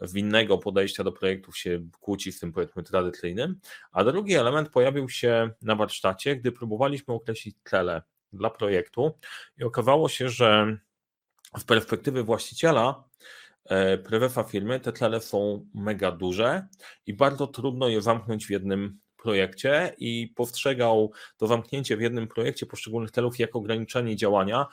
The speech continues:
i tracenie dłuższej, per-, większej perspektywy. No to z kolei dla osób, które mają wykonywać te zadania, to wyskakuje poza ich obszar odpowiedzialności i sprawia, że nikt na koniec projektem się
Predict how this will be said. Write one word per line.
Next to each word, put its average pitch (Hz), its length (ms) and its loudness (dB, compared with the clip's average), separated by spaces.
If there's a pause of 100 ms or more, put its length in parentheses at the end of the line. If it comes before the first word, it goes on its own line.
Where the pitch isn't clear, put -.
(200)
i 123 100 -6
tracenie 127 440 2
dłuższej, 107 380 -4
per-, 104 280 -8
większej 110 340 -2
perspektywy. 92 640 -4 (120)
No 98 100 2
to 117 100 0
z - 60 -12
kolei 139 400 2
dla 107 200 4
osób, 120 260 -2
które 113 140 -6
mają 107 200 0
wykonywać 160 500 0
te 101 280 4
zadania, 101 440 2 (360)
to - 220 2 (160)
wyskakuje 135 600 0
poza 143 360 4
ich 107 180 0
obszar 117 300 -2
odpowiedzialności 104 680 -2
i 151 40 -6
sprawia, 135 280 -2
że 123 140 -2
nikt 160 340 -2
na 127 100 -4
koniec 139 320 0
projektem 131 480 -4
się 127 300 0